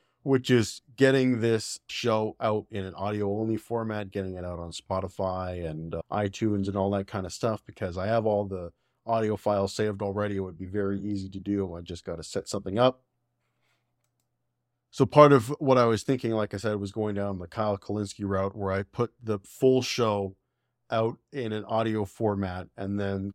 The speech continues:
the show itself, I break down into maybe four or five smaller videos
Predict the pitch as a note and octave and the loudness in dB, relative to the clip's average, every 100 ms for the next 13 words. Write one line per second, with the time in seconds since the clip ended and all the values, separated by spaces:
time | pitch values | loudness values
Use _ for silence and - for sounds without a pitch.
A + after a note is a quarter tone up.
0 | - G2+ - A2+ G#2+ - - G2+ G2+ G2+ | -6 -4 0 2 0 -2 0 0 0 -4
1 | G2+ - G#2 G2+ - G2+ F#2 F#2+ F2+ F2 | -8 -6 -6 -6 -4 -2 -2 -8 -10 -12
2 | F#2 F#2+ F#2+ F2+ F2 E2 - _ - A#2 | -10 -8 -8 -10 -10 -12 -16 _ 0 4
3 | G#2 F#2+ - F#2 F2+ F2 F#2+ - A2+ G#2 | 4 2 0 0 -2 -6 -8 -6 0 0
4 | G2 F#2 E2 F2 G2 G#2 G2 F2 D#2+ E2 | 0 -2 -8 -10 -8 -6 -4 -4 -8 -10
5 | - | -14